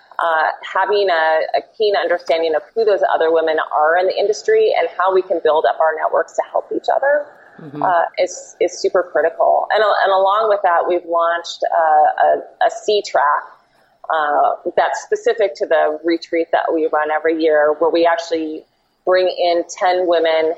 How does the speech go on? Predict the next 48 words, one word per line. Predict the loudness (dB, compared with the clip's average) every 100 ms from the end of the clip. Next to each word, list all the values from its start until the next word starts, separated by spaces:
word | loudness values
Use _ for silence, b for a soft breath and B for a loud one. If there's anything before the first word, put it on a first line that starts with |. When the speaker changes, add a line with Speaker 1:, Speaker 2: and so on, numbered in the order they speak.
| 0
Speaker 1:
who | 2 4
are | 2 2 4 2 0 -8 _ _ _ _
on, | -4 -2 -2 0
basically | 0 0 0 0
on | 2 0 0
the | 2
road | 2 0 -2
to | -10
C-level | -4 0 0 0 -2
positions. | -4 -4 -2 -2 -2 -4 -8 -12 -20 _
Uh, | -2 0 0 2
and | 2
it | 2 -2 -6 -6
just | -4 -2
provides | 0 0 0 0
them | -2 -2
with | -4
some | -2 -2 -2 -4
additional | -2 -2 -2 -2
mentoring | 0 -2 -2 0 2
and | 2
a | 0
boost | 0 0 2
up | 0 0
to | -4
get | -4
to | 0
that | 0 0
next | -4 -2
level. | 0 2 0
And | 0
I | -4
was, | -6 -12 _ -4
I |
was | -2 0
really | 2 2
excited | 0 0 0
because | 0 -4 -2
we | 0
actually | 0 -4
had | -2 0
a |
woman | 0 0 0 -2 0
in | 0 0
the |
C | 0 -2
track | -2 0 2 0 -2 -20 b b b b _
this | -4 -4